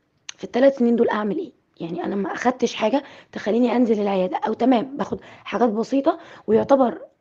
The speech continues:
أفضل فترة ممكن تنزل فيها عيادة هي الفترة بتاعت الأجازة اللي هي ما بين تالتة ورابعة لو أنا داخل رابعة. طب أنا كده عندي أجازتين،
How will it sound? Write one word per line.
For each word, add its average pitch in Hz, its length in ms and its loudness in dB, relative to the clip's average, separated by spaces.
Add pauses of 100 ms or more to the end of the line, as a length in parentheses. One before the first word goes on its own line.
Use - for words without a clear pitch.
أفضل 220 340 0
فترة 240 340 -2
ممكن 240 360 0
تنزل 247 280 2
فيها 277 220 -2
عيادة 247 400 0 (320)
هي 202 100 -2
الفترة 214 440 -2
بتاعت 185 360 -8
الأجازة 202 520 -2
اللي 185 140 0
هي 220 40 0
ما 220 100 0
بين 233 140 -2
تالتة 269 280 0
ورابعة 190 240 -2
لو 185 60 0
أنا 208 120 -4
داخل - 320 -4
رابعة. 415 240 -8 (580)
طب 185 100 -6
أنا 180 100 -2
كده 220 160 0
عندي 220 320 -2
أجازتين، 180 480 -6